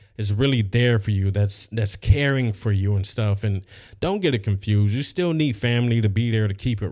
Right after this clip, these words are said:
real with you. Some people will get it confused, and they'll think, like,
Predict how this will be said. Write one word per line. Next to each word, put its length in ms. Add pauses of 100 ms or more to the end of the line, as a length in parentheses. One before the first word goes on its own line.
(100)
real 220
with 240
you. 200
Some 240
people 220
will 80
get 160
it 80
confused, 640
and 200
they'll 160
think, 300
like, 380